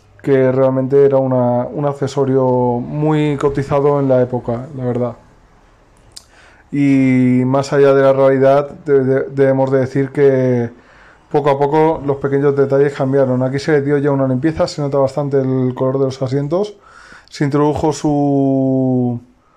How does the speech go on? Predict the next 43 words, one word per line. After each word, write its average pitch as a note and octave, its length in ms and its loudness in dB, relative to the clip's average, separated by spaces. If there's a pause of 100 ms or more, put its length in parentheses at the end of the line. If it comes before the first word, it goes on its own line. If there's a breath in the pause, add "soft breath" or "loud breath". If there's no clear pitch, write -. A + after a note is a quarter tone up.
(800 soft breath)
su - 220 -6
guantera C#3 580 0
con C3+ 360 0
el B2+ 120 -2
tirador C3 880 2
nuevo E3+ 560 0 (500 loud breath)
y C#3+ 200 0
se C#3 120 -4
le D3 80 2
puso D#3+ 300 -2
los D#3 80 0
pedales D3 640 2
de C#3+ 80 0
aluminio C#3+ 440 -2
típicos D3 380 -2
del C#3+ 120 2
grupo C#3 240 -2
Volkswagen, D#3 520 0 (580 loud breath)
que - 120 -4
sobre D3 200 2
todo C#3+ 220 2
llevan C#3+ 320 2
los C3+ 160 -2
Audi C#3 240 0
T C3 160 -6
T C#3+ 160 0
de C#3 80 4
primera C3+ 320 0
generación, D3+ 540 -2 (560 loud breath)
ya C#3+ 160 0
que D3 100 -2
para C#3+ 220 2
mí C#3+ 100 -2
le D3 120 0
queda C#3+ 200 2
muy C3+ 200 0
bien D3+ 220 0
y C#3 40 -2
es C#3 160 -4
un D3 60 -4
detalle C3+ 500 2
bastante C3+ 400 -2
confortable, D3 640 -2